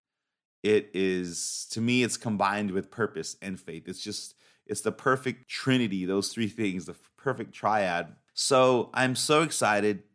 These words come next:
to announce that now we are going to be shifting into discussions about family. And of course, we have a few special exceptions, a few special guests that are scheduled. But for the most part,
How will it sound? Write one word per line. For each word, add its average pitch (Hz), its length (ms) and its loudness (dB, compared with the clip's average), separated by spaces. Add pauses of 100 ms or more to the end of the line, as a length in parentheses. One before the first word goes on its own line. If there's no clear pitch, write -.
(260)
to 117 180 0
announce 98 720 -2 (360)
that 95 220 -4
now 120 520 2 (220)
we 110 180 0
are 104 120 0
going 101 300 -2
to 92 100 -12
be 85 140 -10
shifting 151 720 -4
into 113 320 -6
discussions 110 720 -6
about 87 340 -10
family. 135 480 -2 (220)
And 120 80 -2
of 123 100 -2
course, 147 260 2
we 147 60 6
have 131 120 4
a 123 60 2
few 127 200 -4
special 117 380 -2
exceptions, 156 580 0
a 120 60 -6
few 117 200 -10
special 107 380 -8
guests 113 320 -4
that 90 100 -4
are 87 60 -8
scheduled. 120 580 -4 (360)
But 113 140 -2
for 107 100 -2
the 98 100 2
most 156 400 4
part, 98 400 -4